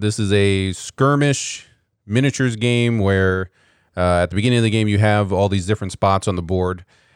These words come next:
uh, that you are assigning your different people to, and you're assigning your, uh, crys-, or, I'm sorry, you're assigning your different people to those different spots, and then basically the cards that are passed to you are where your crystals are gonna go out. So you're,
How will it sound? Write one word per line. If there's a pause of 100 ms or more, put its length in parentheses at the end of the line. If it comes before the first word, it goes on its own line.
(120)
uh,
that
you
are
assigning
your
different
people
to,
and
you're
assigning (160)
your, (280)
uh,
crys-,
or,
I'm
sorry, (420)
you're
assigning
your
different
people
to
those
different
spots,
and
then
basically
the
cards
that
are
passed
to
you
are
where
your
crystals
are
gonna
go
out.
So
you're,